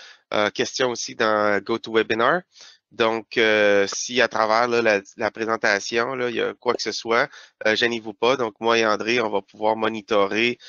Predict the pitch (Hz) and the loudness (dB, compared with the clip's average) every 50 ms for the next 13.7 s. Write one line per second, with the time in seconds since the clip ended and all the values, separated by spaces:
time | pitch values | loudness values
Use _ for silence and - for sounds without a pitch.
0 | - - - _ _ _ - - 95 92 90 92 95 101 98 98 95 - 117 113 | -20 -20 -20 _ _ _ -4 -2 -2 0 0 -2 -2 -2 -2 -4 -2 0 0 0
1 | 110 104 98 98 98 104 107 107 - - - 120 113 113 117 113 - - 123 101 | 2 0 -2 -2 -2 -4 -4 -2 -2 0 2 2 2 2 0 -2 -2 -2 -2 -2
2 | - - - 113 110 113 120 117 113 107 - - 107 101 101 101 _ - 104 104 | -2 -4 -2 -2 -2 0 -2 -4 -6 -6 -8 -10 -14 -16 -16 -8 _ 0 0 0
3 | 104 107 98 101 101 - 117 113 113 110 104 107 107 104 107 101 - - - 98 | 0 -4 -8 -10 -6 -4 -4 -4 -4 -6 -4 -4 -2 -2 -2 -2 -2 -4 -2 -2
4 | 95 98 110 143 156 - - - - - - - 117 123 127 131 135 131 120 139 | 0 2 0 0 0 -2 -10 -16 -18 -6 0 2 4 4 4 2 0 -2 -2 -2
5 | 151 156 143 131 127 123 123 - 123 - 120 117 - 127 123 120 113 - 113 113 | -2 0 0 0 0 0 -2 -4 -2 -2 -2 0 2 2 2 2 0 -2 -4 -6
6 | 110 - - 127 120 117 - - 123 - 123 - - 117 107 - - - 131 143 | -4 -2 -2 -2 -2 -2 -4 -4 -6 -6 -6 -2 0 -2 -2 0 -2 0 0 0
7 | 160 170 175 170 135 117 107 - _ 113 110 110 110 110 110 107 107 110 107 107 | 0 -2 -4 -4 -4 -4 -6 -6 _ -2 0 0 0 0 -2 -4 -6 -8 -10 -10
8 | 107 104 104 107 107 101 101 104 113 - - 104 104 101 95 95 - - - 107 | -12 -8 -2 -2 -2 0 0 -2 -2 -2 0 0 0 0 0 -2 -2 -6 -8 -8
9 | 104 - _ - 104 110 - _ - - - - _ _ _ - 104 104 101 98 | -10 -10 _ -8 -6 -6 -6 _ -16 -20 -20 -20 _ _ _ -12 -6 -4 -2 0
10 | 90 92 95 95 - - 113 104 101 107 101 - 113 110 110 110 101 95 98 98 | 2 2 0 0 0 0 -2 0 0 -2 0 0 0 0 2 0 -2 -2 -2 -6
11 | 98 92 - - 113 104 107 113 110 101 - - - 104 95 101 101 - - - | -6 -4 -2 -2 -2 -2 -4 -6 -6 -8 -6 -2 -2 0 0 0 -2 -2 -4 -8
12 | 104 - - - - - - _ _ _ _ _ _ _ _ _ _ _ _ _ | -8 -8 -8 -12 -12 -12 -14 _ _ _ _ _ _ _ _ _ _ _ _ _
13 | _ _ - - _ - 117 120 123 135 143 143 - - | _ _ -10 -10 _ -2 2 2 2 2 0 -4 -10 -14